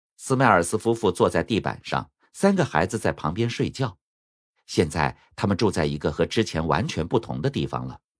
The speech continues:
这是一个黑人的聚居地，所有的建筑就是一幢幢破旧的木房子。这里距离他们自己的住宅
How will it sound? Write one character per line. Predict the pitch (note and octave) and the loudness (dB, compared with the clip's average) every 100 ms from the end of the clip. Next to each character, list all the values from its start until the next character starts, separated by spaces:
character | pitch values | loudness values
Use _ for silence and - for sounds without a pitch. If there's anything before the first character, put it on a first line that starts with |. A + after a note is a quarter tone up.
| _ _ _ _ _ | _ _ _ _ _
这 | A3 | 0
是 | - | 2
一 | C3 | 2
个 | B2+ | 2
黑 | D3 - G#3+ | 0 2 2
人 | F#2+ | 2
的 | C#2+ | 0
聚 | D#2 F2+ | -2 -2
居 | - F#2 | -2 -4
地， | F2 E2 - _ _ _ _ | -4 -8 -10 _ _ _ _
所 | - C3+ | -2 2
有 | A#3 | 4
的 | F3 | 4
建 | G#2+ F3 A2 | 2 2 2
筑 | E2 D2+ - - | 0 -4 -4 -2
就 | - | 0
是 | - D2+ | 2 0
一 | D2+ | -2
幢 | G#2+ G#2 C#2+ | 0 -2 0
幢 | C#2+ C2 | -4 -4
破 | - C3 | 2 2
旧 | - | 2
的 | F2+ | 0
木 | D#2+ A2+ | 0 0
房 | D2+ A#1 D#2+ | -2 -6 -8
子。 | - - _ _ _ _ _ _ | -8 -12 _ _ _ _ _ _
这 | - | 2
里 | F2+ D#2+ D#2 | 4 4 2
距 | - G#2 | 0 2
离 | E2+ | 2
他 | G#2 | 2
们 | F#2+ | 0
自 | - A#2+ | 0 -2
己 | D#2 | -2
的 | - | -4
住 | - D#2+ | -2 -2
宅 | C2 B1+ D2 | -2 -4 -6